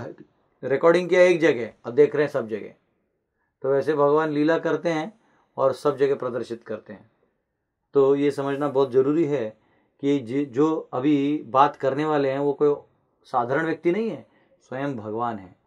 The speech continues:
अच्छा, भगवान क्या कह रहे हैं? ध्यान से देखिए, कह रहे हैं, "कुतस्त्वा कश्मलमिदम", अरे कैसे व्यक्ति हो तुम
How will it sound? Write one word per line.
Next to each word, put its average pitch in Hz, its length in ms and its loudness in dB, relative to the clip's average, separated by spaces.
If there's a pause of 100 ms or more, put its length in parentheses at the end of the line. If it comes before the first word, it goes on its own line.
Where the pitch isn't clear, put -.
(460)
अच्छा, 113 180 -6
भगवान 139 400 0
क्या 175 160 2
कह 170 180 0
रहे 170 100 -2
हैं? 202 160 -12 (1080)
ध्यान 123 180 -8
से 139 100 0
देखिए, 139 220 0
कह 139 140 0
रहे 151 100 -2
हैं, 170 200 -8 (340)
"कुतस्त्वा 247 500 6
कश्मलमिदम", 214 960 2 (300)
अरे 208 140 4
कैसे 196 420 4
व्यक्ति 170 320 0
हो 220 180 12
तुम 156 280 2